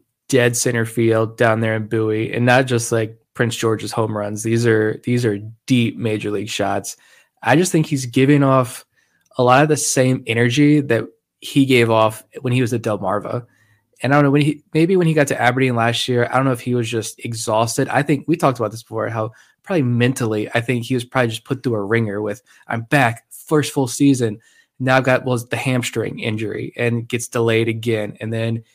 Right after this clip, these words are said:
he gets challenged for the first time in his career, getting moved up to Aberdeen. And we all saw what happened when he, the frustrations finally got the best of him.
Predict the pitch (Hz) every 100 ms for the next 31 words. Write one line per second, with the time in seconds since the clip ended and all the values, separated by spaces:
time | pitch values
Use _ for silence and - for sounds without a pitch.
0 | _ _ 139 139 - - - 135 151 127
1 | - 117 113 - 127 - 127 123 127 -
2 | - 104 151 175 113 120 117 123 120 113
3 | - - 117 117 117 117 117 _ _ _
4 | _ - 123 127 127 127 123 123 139 123
5 | 117 117 135 131 117 113 113 113 113 117
6 | 113 120 117 117 110 110 117 - 107 104
7 | 110 107 113 - - 101